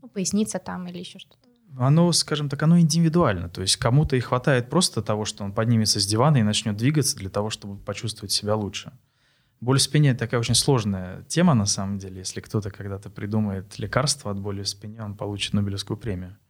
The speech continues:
Speaker 1: Ну
Speaker 2: Это
Speaker 1: да.
Speaker 2: б-, это большая проблема. Это прям вот до восьмидесяти процентов населения испытывает какую-то боль в спине в, в течение жизни. То есть и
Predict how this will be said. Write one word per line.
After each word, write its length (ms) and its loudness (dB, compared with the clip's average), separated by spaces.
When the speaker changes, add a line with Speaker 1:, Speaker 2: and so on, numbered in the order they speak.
Speaker 1:
Ну 280 -20
Speaker 2:
Это 100 -12
Speaker 1:
да. 40 -8
Speaker 2:
б-, 100 2
это 120 0
большая 420 0
проблема. 600 -2
Это 200 -20
прям 260 -18
вот 220 -16
до 340 -8
восьмидесяти 600 -4
процентов 460 -4
населения 720 -4
испытывает 500 -4
какую-то 380 -10
боль 180 -8
в 60 -4
спине 340 -8
в, 140 -18
в 60 -20
течение 440 -6
жизни. 320 -10
То 140 -14
есть 280 -6
и 240 -2